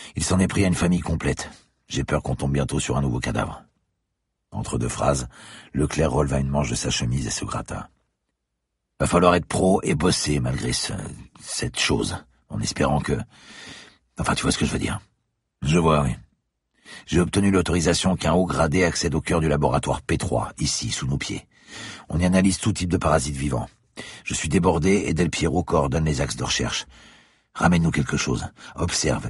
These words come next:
étudie ces sales bestioles. Essaie surtout de comprendre comment ce salaud a fait son compte pour se procurer une armée de moustiques tueurs. On doit le serrer avant qu'il n'aille plus loin. Une fois seul dans ma cabine,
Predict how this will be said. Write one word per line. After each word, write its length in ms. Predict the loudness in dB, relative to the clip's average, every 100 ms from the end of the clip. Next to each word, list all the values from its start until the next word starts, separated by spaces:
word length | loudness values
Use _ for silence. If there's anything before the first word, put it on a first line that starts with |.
| -2
étudie 360 | 0 0 0 -2
ces 140 | -2
sales 200 | -2 -2
bestioles. 440 | -2 -4 -6 -8 -12 -20 -20 -12 -2
Essaie 240 | 2 4
surtout 280 | 2 0 -2
de 40 |
comprendre 420 | -4 0 2 2
comment 220 | 0 0 0
ce 140 | 0
salaud 380 | 0 2 2 2
a 40 |
fait 120 | 0
son 180 | -2 -4
compte 240 | -4 -2 -2
pour 140 | -2
se 100 | -4
procurer 460 | -2 -2 2 2 2
une 80 |
armée 200 | 2 2
de 60 | 2
moustiques 360 | 0 -2 -6 -4
tueurs. 420 | -2 0 -2 -10 _ _ _ -20 -4
On 100 | 2
doit 140 | 4 4
le 60 |
serrer 440 | 2 2 2 2 2
avant 180 | 0 0
qu'il 180 | -2
n'aille 140 | 0 -2
plus 180 | -2 -2
loin. 240 | -2 -6 _ _ _ _ _ _ _ _ _ _ _ _ _ _ _ _ _ _ _ _
Une 100 | -6
fois 160 | 0 0
seul 200 | 2 2
dans 100 | 2
ma 100 | 0
cabine, 460 | 0 2 2 0